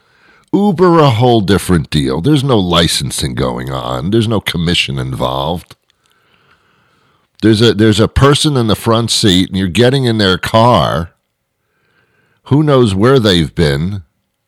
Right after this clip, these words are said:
Ugh. Their, their little child could have thrown up in the back seat, like, last night. You don't know. It's disgusting. Why am I getting in somebody's car? I don't even know them. And then I have to pay them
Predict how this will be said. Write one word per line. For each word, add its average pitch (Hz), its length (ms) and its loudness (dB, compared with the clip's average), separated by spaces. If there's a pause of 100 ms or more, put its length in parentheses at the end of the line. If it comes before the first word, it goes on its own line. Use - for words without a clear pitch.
(640)
Ugh. 113 680 0 (1800)
Their, 90 240 -4
their 98 200 2
little 110 340 0
child 131 360 0
could 127 100 0
have 98 120 0
thrown 110 360 0
up 117 180 -2
in 107 80 -2
the 104 80 0
back 107 380 0
seat, 139 360 -2
like, 87 280 -4 (200)
last 82 420 -2
night. 90 320 -2
You 143 120 2
don't 95 220 0
know. 113 500 0 (760)
It's - 120 -14
disgusting. 135 680 -2
Why 110 120 -2
am 139 100 -2
I 135 80 0
getting 135 220 0
in 123 80 -4
somebody's 127 380 -2
car? 127 220 -2
I 123 40 2
don't 120 160 0
even 107 300 -2
know 110 300 4
them. 73 320 0
And 85 160 -6
then 107 80 -2
I 110 120 -2
have 110 200 -2
to 107 80 -4
pay 117 300 -2
them 90 320 0